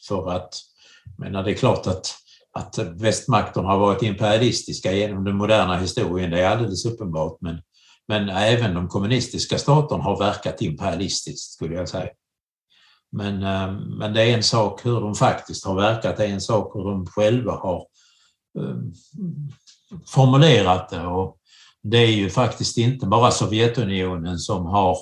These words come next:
skyllt andra för att vara imperialistiska, utan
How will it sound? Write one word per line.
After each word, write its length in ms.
skyllt 520
andra 440
för 240
att 140
vara 280
imperialistiska, 1040
utan 500